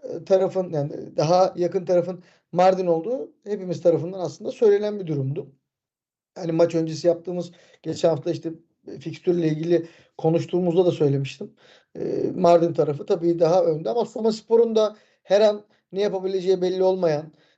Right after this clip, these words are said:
e, yukarıdaki takımlara bir zorluk çıkartabilen, özellikle düşmenin olmadığı bir yerde daha da, e, açık oynayabilen bir, e, takım haline geldiğinde, e, söylemek lazım. Burada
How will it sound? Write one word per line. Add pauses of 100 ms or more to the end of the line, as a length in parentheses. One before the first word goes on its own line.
(120)
e, (240)
yukarıdaki
takımlara
bir
zorluk
çıkartabilen,
özellikle
düşmenin (340)
olmadığı
bir
yerde (340)
daha
da, (220)
e,
açık
oynayabilen
bir,
e,
takım
haline
geldiğinde,
e,
söylemek
lazım.
Burada